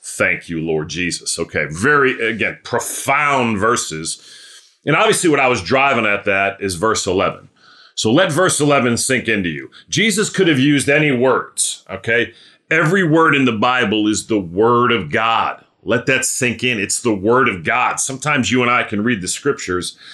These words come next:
and we really don't know what we're dealing with. We're dealing with the actual words of God the Father, God the Son, Jesus, and God the Holy Spirit. Remember, the universe was created by the word of God.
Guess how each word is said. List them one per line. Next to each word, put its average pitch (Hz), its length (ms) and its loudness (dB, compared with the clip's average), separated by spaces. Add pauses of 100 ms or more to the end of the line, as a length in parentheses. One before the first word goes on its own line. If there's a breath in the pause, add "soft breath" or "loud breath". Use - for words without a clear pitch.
(260 loud breath)
and 123 180 2
we 135 100 4
really 160 340 4
don't 147 220 2
know 147 120 2
what 120 180 2
we're 110 100 0
dealing 104 440 0
with. 65 200 -14
We're 107 100 0
dealing 160 540 2
with 127 260 0 (200 loud breath)
the 123 300 0
actual 151 840 2
words 147 1000 2 (360 soft breath)
of 78 320 -4
God 160 320 2
the 156 60 0
Father, 92 680 0 (360)
God 139 260 2
the 151 60 0
Son, 143 300 -2
Jesus, 107 440 -4
and 101 140 -4
God 107 240 2
the 104 60 0
Holy 101 240 -2
Spirit. - 380 -2
Remember, 117 460 0 (300 loud breath)
the 123 100 0
universe 165 600 2
was 143 160 -4
created 131 920 0 (400 soft breath)
by 127 420 0
the 113 180 2
word 113 360 2
of 85 160 -4
God. 90 480 -4